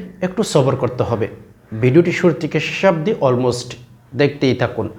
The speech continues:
সম্মানিত দিনী ভাই বোন, নফল নামাজ সম্পর্কে কিছু আপনাদেরকে তথ্য দেব। এরপর ইনশাআল্লাহ দোয়াটি স্ক্রিনে উচ্চারণ দিয়ে আপনাদেরকে শব্দে শব্দে শিখিয়ে দেওয়ার চেষ্টা করব।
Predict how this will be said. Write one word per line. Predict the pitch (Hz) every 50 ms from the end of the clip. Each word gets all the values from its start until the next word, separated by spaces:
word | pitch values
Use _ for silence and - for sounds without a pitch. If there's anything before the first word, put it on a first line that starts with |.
| - - - _ _ - - - - - - - - - -
সম্মানিত | - - 190 202 233 247 240 -
দিনী | 214 165 180 185 160
ভাই | 131 143 156 160
বোন, | 151 - 180 160 139 151 170 - - - - - - - - _ _ _ _ _ _ _ _ _ -
নফল | 160 165 165 160 165 202 208
নামাজ | 202 202 202 202 208 208 190 202 - - - - - -
সম্পর্কে | - - - 180 185 180 180 190 180 180 185 180
কিছু | - - 131 - -
আপনাদেরকে | 151 151 - 139 127 135 135 - 156 147 -
তথ্য | - 127 123 123 - 143 131
দেব। | 131 131 113 113 117 143 - - - - - - - _ _ _ _ _ _ _ _ - - - - - - - - - - _ _ _ _
এরপর | 165 175 175 175 185 175
ইনশাআল্লাহ | 160 151 - - 165 160 160 156
দোয়াটি | 143 139 139 131 143 147 147
স্ক্রিনে | 147 - - 139 139
উচ্চারণ | 139 127 - - - 123 123 123 117
দিয়ে | 110 117 120 139
আপনাদেরকে | 143 - - 117 117 120 117 120 135 131 131 - -
শব্দে | - - - - 143 135 123 120 120 139 139 135 120
শব্দে | - - 143 127 120 117 127
শিখিয়ে | - - 143 127 - 135 117
দেওয়ার | 123 117 120 113 -
চেষ্টা | - 127 - - 139
করব। | 131 - 147 139 135 147 180 196